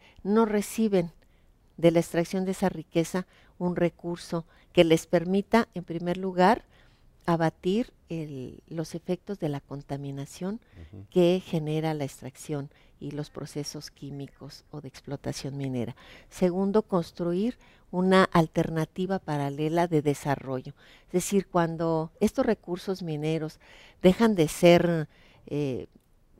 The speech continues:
Speaker 1: explotables
Speaker 2: Ujú.
Speaker 1: porque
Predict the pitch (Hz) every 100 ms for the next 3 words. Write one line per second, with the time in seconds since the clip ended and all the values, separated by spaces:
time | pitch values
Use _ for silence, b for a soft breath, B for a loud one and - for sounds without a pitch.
0 | _ _ _ _ _ _ _ _ _ -
1 | 170 - 202 175 - 180 170 180 180 -
2 | _ 160 151 151 - - 151 147 139